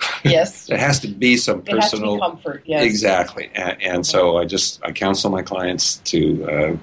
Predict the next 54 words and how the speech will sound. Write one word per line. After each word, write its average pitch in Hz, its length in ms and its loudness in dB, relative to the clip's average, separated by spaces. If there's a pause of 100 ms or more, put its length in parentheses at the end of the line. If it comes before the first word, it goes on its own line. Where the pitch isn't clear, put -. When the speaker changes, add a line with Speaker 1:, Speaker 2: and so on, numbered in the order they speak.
(140)
Speaker 1:
be 98 120 2
likable. - 440 0 (140)
<laughs> 147 200 2 (320)
Speaker 2:
All 202 260 6
right. 202 380 2 (360)
So 277 120 -2
let's 440 180 0
go 427 120 2
through 277 180 -2
one 254 380 2
more 254 160 4
before 214 240 -4
we 214 100 -6
take 202 220 -2
a - 40 -20
break 214 340 0
here. 247 240 2
We 226 80 -6
got 180 140 2
off 180 180 0
to - 80 -6
a 165 40 -4
bit 240 160 2
of 240 60 0
a 208 60 0
late 196 220 0
start. 214 340 0
Let's 202 120 -2
Speaker 1:
Okay. 113 80 -2
Speaker 2:
see - 40 -4
if - 80 -6
we 226 80 -10
can - 80 -12
get 110 160 -4
number 226 180 -2
four 214 340 0
in. 131 180 -2 (120)
Speaker 1:
Well, 127 140 2
number 170 180 2
four 117 500 0
is, 104 360 -4
again, 117 420 -6 (160)
uh, 90 220 -4 (240)
these 117 220 2
are 113 120 4
all 117 240 2
in 104 160 -4
preparation 98 640 -2
for 82 220 -4
actually 80 240 -6
pitching 76 480 -6 (200)
for 78 140 0
Speaker 2:
Mm-hmm. 76 120 0
Speaker 1:
the, - 80 -2